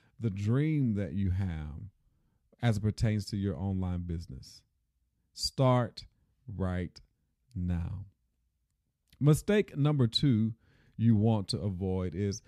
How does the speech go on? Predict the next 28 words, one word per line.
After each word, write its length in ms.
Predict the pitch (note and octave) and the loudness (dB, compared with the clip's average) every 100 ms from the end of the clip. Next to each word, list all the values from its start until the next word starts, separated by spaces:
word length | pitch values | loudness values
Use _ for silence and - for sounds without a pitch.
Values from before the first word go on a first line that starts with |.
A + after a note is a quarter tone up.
| _ - | _ -2
you 120 | G#3 | 0
want 200 | A#3+ A3+ | 4 4
to 80 | F3 | 4
avoid 920 | C3 A2 G2+ C#3 E3 D#3+ C#3 B2 A2+ - | 4 2 4 6 8 8 6 4 2 -2
attempting 1000 | B2 A2+ - F3 E3+ - A2+ G2+ G#2 G#2 _ - | -2 -2 0 2 2 0 0 0 -2 -6 _ -8
to 160 | - G#2+ | -4 -4
go 460 | F#2 A2+ A#2 B2 | -2 0 2 2
it 160 | B2 - - | -2 -6 -8
alone. 800 | G2+ F#2 F#2+ A2 A#2+ F#2 D#2+ G2+ G#2 G#2 _ _ _ _ _ _ - | -4 -2 -2 0 0 0 -2 -8 -16 -20 _ _ _ _ _ _ 0
Avoid 640 | C3+ A#2 D3 F3+ G3 G3 | 2 4 6 6 4 2
attempting 640 | C#3+ C3 E3+ E3 D#3 C#3+ | 2 2 2 0 0 0
to 120 | C3+ A#2+ | 2 2
go 320 | A2+ C3+ C3+ | 2 4 2
it 120 | B2 _ - | 0 _ -4
alone. 760 | A#2 A2+ A#2+ A#2+ G2 E2 E2+ G#2+ _ _ _ _ _ _ _ | 0 2 2 0 -2 -4 -8 -14 _ _ _ _ _ _ _
One 220 | C#3+ G3 | 2 4
of 100 | G3+ | 4
my 320 | E3+ E3 E3 C3 | 2 2 0 2
major 800 | B2 B2+ C3+ D#3 G3 G#3+ D#3+ C3+ | 2 2 2 4 2 2 0 -2
challenges 960 | - C3+ A2 G#2 G2 G2 G2 G2+ - - _ - | -2 -2 0 -2 -2 -4 -4 -4 -10 -18 _ -4
over 240 | C#3 C#3+ | -2 0
these 220 | B2+ A#2 | 0 0
last 380 | A2+ A#2 B2 A#2+ | 0 0 -2 -4
three 200 | - G#2+ | -6 -4
years 420 | G2+ G2 G2+ F#2+ - | -2 -2 -2 -4 -6
is 540 | A2 A2+ A2 A2 G2+ _ _ - | -4 0 0 -2 -6 _ _ -8
attempting 720 | B2 - - G#3 F#3+ F3 E3+ | -6 -2 2 2 0 -4 -4
to 520 | C#3+ D#3+ C#3 C3 B2+ | -2 0 2 2 0